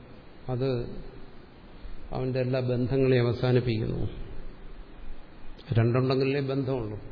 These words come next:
ഏകനാണെങ്കിൽ പിന്നെ എങ്ങനെ ബന്ധം വരും? നിത്യനാണെന്നറിയുന്നു.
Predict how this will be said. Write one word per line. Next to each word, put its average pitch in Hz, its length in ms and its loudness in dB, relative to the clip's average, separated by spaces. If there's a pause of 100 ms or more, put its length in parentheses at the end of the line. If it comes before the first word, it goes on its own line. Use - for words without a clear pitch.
ഏകനാണെങ്കിൽ 143 540 4
പിന്നെ 139 160 2
എങ്ങനെ 139 180 2
ബന്ധം 135 460 -2
വരും? - 300 -8 (1800)
നിത്യനാണെന്നറിയുന്നു. 143 1160 8